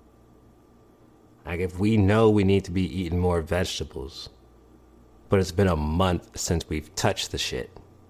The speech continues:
it's been a month since we've had a salad, then you understand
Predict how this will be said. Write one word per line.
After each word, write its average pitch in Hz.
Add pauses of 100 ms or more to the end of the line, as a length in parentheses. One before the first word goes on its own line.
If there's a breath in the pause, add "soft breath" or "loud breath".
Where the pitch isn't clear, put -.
(720)
it's -
been 90
a -
month 90
since -
we've 82
had 85
a -
salad, 67 (1900)
then 104
you 131
understand 135